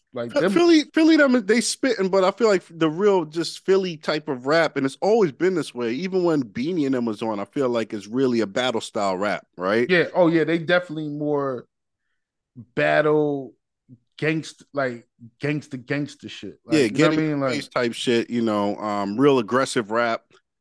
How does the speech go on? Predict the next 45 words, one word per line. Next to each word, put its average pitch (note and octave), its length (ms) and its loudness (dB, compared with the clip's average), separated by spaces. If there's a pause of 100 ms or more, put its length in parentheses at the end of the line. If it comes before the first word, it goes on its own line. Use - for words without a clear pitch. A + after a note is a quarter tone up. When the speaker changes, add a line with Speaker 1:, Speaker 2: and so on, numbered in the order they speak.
(180)
Speaker 1:
Yeah, C#3 220 -6
Speaker 2:
Um, A2+ 100 -2
Speaker 1:
definitely. G#2 340 -4
Speaker 2:
and E3 100 0
the D#3+ 40 4
only G3 220 6
one F3+ 140 6
like D3 160 0
Cassidy, D3 680 -4
even A3+ 260 -2
the G#3+ 60 -4
Cassidy, G3+ 440 -4
I D3+ 60 0
mean, D3+ 180 0
even E3+ 180 -4
though D3+ 120 -2
he D3 140 -4
had C#3 200 -2
punches, D#3 480 -8
he D#3 100 -6
was D#3 140 -4
still F#3+ 380 0 (200)
a, B2+ 200 0
a A2 80 -2
battler, A#2 500 0
so G#2 240 0
he, A2 280 0
at G#2+ 100 -14
the - 60 0
Speaker 1:
Yeah. D3+ 60 4
Speaker 2:
end E3 80 -2
of - 60 -18
the - 60 -20
day, D3 160 0
he A#2+ 60 -2
still C#3 300 0
got A2+ 240 0
aggressive G#2+ 420 -2
with G2+ 100 -6
the F#2+ 60 -8
lyrics. A#2 460 -2 (300)
Speaker 1:
Oh, E3 140 2
yeah, C#3+ 120 2
Speaker 2:
Uh, A2 180 -2
Speaker 1:
like, B2+ 320 -2